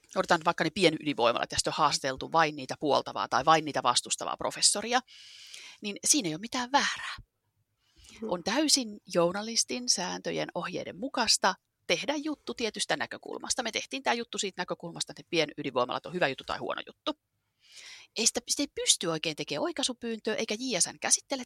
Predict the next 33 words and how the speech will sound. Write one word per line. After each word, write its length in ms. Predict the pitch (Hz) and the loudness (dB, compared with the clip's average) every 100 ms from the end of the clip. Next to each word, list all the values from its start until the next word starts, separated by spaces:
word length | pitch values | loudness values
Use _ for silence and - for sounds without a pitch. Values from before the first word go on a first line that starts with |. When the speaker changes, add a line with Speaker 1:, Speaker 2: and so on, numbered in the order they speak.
| - | -8
Speaker 1:
tollasia, 500 | 233 220 - 214 214 - - - _ _ _ _ - | -6 2 2 2 -4 -8 -20 -20 _ _ _ _ -4
joten 300 | 262 254 240 226 | -2 0 -2 0
palautteen 500 | 285 247 143 - 139 | 0 2 0 -2 -8
tekijä 300 | 226 - 233 | -8 -6 -6
on 60 | 226 | -8
aika 160 | 233 | -8
tyhjän 380 | 233 277 220 151 | -2 -2 -2 -4
päällä, 360 | 151 151 147 147 - - - | -2 0 0 -2 -4 -20 -8
jos 300 | 170 - - - - | 0 2 2 -2 0
toimittaja 580 | 208 175 160 - 160 - | 2 2 -2 -4 -4 -4
itse 420 | 220 - - 139 - - | -2 4 4 4 -4 -10
ei 160 | 165 | -8
jotenkin 580 | 160 - 180 - 190 185 - _ _ - | -8 -8 -8 -8 -10 -10 -16 _ _ 0
sano, 340 | - 262 214 | 2 0 -6
että 140 | 196 - | -8 -6
totta, 440 | 285 - _ 302 - - - | -8 -8 _ 2 2 -4 -16
että 220 | 254 262 | -16 -12
mä 160 | - 233 | -10 -6
valkkasin 680 | 156 226 - 277 269 254 | -4 -6 -6 -2 -2 -2
tän 200 | 262 277 262 - | -8 -10 -10 -6
tyypin. 680 | 359 - - 226 202 202 - _ _ _ | -6 -6 -10 -10 -10 -12 -20 _ _ _
Speaker 2:
Mm. 100 | 254 | -8
Mm. 260 | 202 196 190 - - - - 240 | -8 -8 -12 -18 -20 -6 -6 -2
Mm. 300 | 220 196 180 | -2 0 4
Speaker 1:
Ja 60 | |
sit 140 | - 190 | 2 4
me 60 | |
taas 200 | 214 247 | 2 2
mennään 260 | 269 254 254 | 0 2 2
ammatti-identiteettiin, 960 | 302 220 - 170 160 156 139 - 185 | 2 -2 -4 -4 -4 -4 -8 -8 -12
koska 240 | 180 - - | -4 -4 0
toimittajilla 600 | 285 240 - 180 175 160 | 0 0 -4 -10 -6 -6
on 120 | 165 | -8